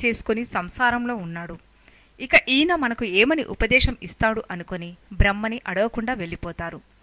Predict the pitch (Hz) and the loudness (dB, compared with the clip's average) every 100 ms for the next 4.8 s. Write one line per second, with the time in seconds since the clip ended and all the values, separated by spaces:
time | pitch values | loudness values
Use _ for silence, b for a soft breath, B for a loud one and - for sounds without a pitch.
0 | b b b b b 208 247 320 269 - | b b b b b 10 12 10 6 0
1 | 269 262 190 185 285 240 - 220 208 208 | 2 2 2 6 6 6 0 0 0 0
2 | 220 b b b - 185 185 180 - 208 | -4 b b b -6 2 2 2 8 10
3 | 262 294 285 285 277 277 208 190 - 185 | 10 4 2 2 0 0 0 0 0 -2
4 | 214 247 240 226 170 175 190 175 | 0 0 0 -4 -6 -8 -8 -12